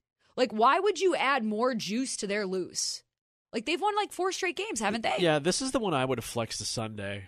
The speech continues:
Speaker 1: Yeah.
Speaker 2: Uh, if I were, if, if I were the N F L powers, I mean, if you could still make that choice, 'cause we ended up with Green Bay, Chicago.
Speaker 1: And this is their first, first time facing them this year, right?
Speaker 2: Yes.
Speaker 1: And so I know that last year Washington football team won both games because Dak was out. But you got him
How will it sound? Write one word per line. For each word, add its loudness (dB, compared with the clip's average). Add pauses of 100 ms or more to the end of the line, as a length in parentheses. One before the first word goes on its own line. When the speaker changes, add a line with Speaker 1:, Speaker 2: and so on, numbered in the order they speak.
(220)
Speaker 1:
Yeah. 2
Speaker 2:
Uh, -2
if -4
I 0
were, -4
if, -8
if -6
I 0
were -2
the -6
N -6
F -8
L -2
powers, -2
I -6
mean, -10
if -12
you -14
could -8
still -4
make -8
that -8
choice, -6
'cause -8
we 0
ended 0
up -2
with -6
Green -4
Bay, -2
Chicago. -6
Speaker 1:
And 0
this 2
is -4
their 2
first, -2
first -4
time -2
facing -4
them -2
this -2
year, -2
right? -2 (200)
Speaker 2:
Yes. -8
Speaker 1:
And -4
so 0
I 0
know -4
that -2
last 0
year -2
Washington -2
football -8
team -8
won -4
both -6
games -6
because -6
Dak -2
was -8 (100)
out. -2 (220)
But -4
you 4
got 2
him -6